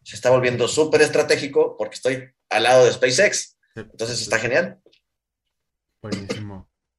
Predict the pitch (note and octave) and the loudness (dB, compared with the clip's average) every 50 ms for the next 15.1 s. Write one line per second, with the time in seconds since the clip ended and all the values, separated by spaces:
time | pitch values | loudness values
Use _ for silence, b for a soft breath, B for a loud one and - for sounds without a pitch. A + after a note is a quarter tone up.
0 | _ _ _ - E3+ D3 C#3+ _ - F3+ F#3+ E3+ C#3 C#3+ - - _ _ _ _ | _ _ _ -16 -16 -16 -16 _ -8 -4 -2 -2 -2 -2 -4 -8 _ _ _ _
1 | _ _ - B2 C3 C3+ C#3+ C#3+ D3 D3 E3+ D#3+ D#3 D3 - B2 A#2+ B2+ C3+ C#3 | _ _ -8 -4 -2 0 2 2 2 2 2 0 0 -2 -2 -2 -2 -2 -2 -2
2 | C#3+ D3+ D3+ D3 C#3+ D3 D3+ D#3 D#3+ E3 E3 E3 D#3+ E3+ F3 F3 F3 F3 - - | -4 -8 -10 -6 -4 -2 -2 -2 -2 -4 -6 -6 -6 -8 -8 -10 -10 -12 -12 -10
3 | A#2+ A2+ A#2 A#2 A#2+ B2+ C3+ C#3 C#3 - B2+ A2+ A2 A2 A#2+ A#2+ A#2 D3 D3+ E3 | -8 -6 -4 -4 -4 -4 -4 -6 -6 -8 -10 -10 -8 -8 -8 -8 -8 -8 -8 -8
4 | C#3+ - _ - A#2+ A2+ A2+ A2 A2 - A#2+ A2+ A2 A2 A2 A2 A2 A2 - - | -10 -12 _ -8 -8 -6 -6 -8 -10 -10 -10 -8 -8 -8 -8 -8 -10 -12 -12 -12
5 | A#2 A#2 A#2+ C3 C#3 C#3+ - - C#3+ C#3 C#3+ C3+ A#2+ A#2 A#2 A#2+ A#2+ A#2 - C3 | -10 -8 -6 -6 -8 -8 -8 -6 -6 -6 -6 -8 -10 -10 -10 -12 -12 -10 -10 -8
6 | B2+ C3 C3 C3 B2+ B2 - _ _ - C3 B2 B2 - - C3 B2 - - A#2 | -8 -8 -8 -8 -10 -12 -16 _ _ -10 -10 -10 -10 -10 -10 -10 -10 -10 -10 -10
7 | A2+ A2+ A2+ A#2+ A#2+ _ _ _ _ _ _ _ _ _ _ _ _ _ _ - | -8 -8 -10 -12 -14 _ _ _ _ _ _ _ _ _ _ _ _ _ _ -18
8 | A2+ A#2 A2 A2 - A#2+ A#2+ A#2 A#2+ A#2+ - - C3 A#2+ A2+ A2 G#2+ G#2+ G#2 G#2 | -16 -16 -14 -12 -12 -12 -10 -10 -10 -10 -12 -12 -10 -10 -8 -8 -8 -10 -10 -12
9 | G#2 G#2 G#2 G#2 - - _ _ _ _ _ _ _ _ _ _ _ _ G#2+ A2+ | -12 -12 -14 -14 -16 -18 _ _ _ _ _ _ _ _ _ _ _ _ -10 -8
10 | A2+ - - D#3 D#3 E3 E3 E3+ E3 E3 _ _ _ _ - A2 A2 A2 G#2+ G#2 | -8 -8 -8 -8 -6 -6 -6 -8 -8 -12 _ _ _ _ -12 -10 -8 -8 -8 -10
11 | G#2 G2+ G2 - - A2 A#2 B2 C3+ - - F#3 G#3 B3 A#3+ A#3+ _ _ _ _ | -12 -14 -14 -14 -12 -10 -8 -8 -10 -10 -12 -12 -12 -12 -14 -18 _ _ _ _
12 | _ _ _ _ _ _ _ _ _ _ _ _ _ _ _ _ _ _ _ _ | _ _ _ _ _ _ _ _ _ _ _ _ _ _ _ _ _ _ _ _
13 | _ _ _ _ _ _ _ _ _ _ _ _ _ A2+ A2+ A2 A2 A2 G#2+ - | _ _ _ _ _ _ _ _ _ _ _ _ _ 0 2 4 4 4 2 2
14 | F3+ A3 C#4 C#4+ - - - - D#3 D3+ E3+ - - D3+ C#3 B2+ B2 A#2+ A#2+ A#2+ | 2 2 2 0 -4 -8 -8 -6 -4 -2 -2 0 0 0 0 0 -2 -4 -4 -6
15 | A#2+ | -6